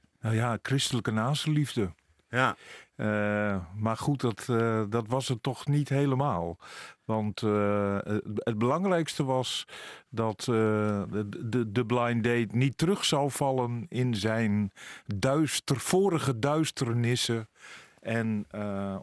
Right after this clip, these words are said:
Speaker 1: onwetendheid van het heidendom.
Speaker 2: Ah.
Speaker 1: Om die reden, eh, eh, kreeg, eh, ehm,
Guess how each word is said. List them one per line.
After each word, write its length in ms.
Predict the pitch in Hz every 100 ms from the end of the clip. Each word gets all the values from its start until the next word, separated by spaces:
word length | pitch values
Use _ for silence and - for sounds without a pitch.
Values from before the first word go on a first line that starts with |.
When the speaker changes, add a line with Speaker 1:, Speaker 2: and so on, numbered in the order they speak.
| -
Speaker 1:
onwetendheid 1000 | 160 151 127 180 - 170 120 127 143 127
van 200 | - 127
het 120 | 110
heidendom. 760 | 117 139 139 98 85 82 80 85
Speaker 2:
Ah. 280 | - 107 123 139 - -
Speaker 1:
Om 200 | 117 117
die 240 | 113 165
reden, 720 | 165 151 147 120 120 120 123
eh, 520 | - 123 117 113 113 107 101 - 113
eh, 60 |
kreeg, 480 | 107 147 139 135 -
eh, 320 | 123 117 117 - 117 110
ehm, 160 | 104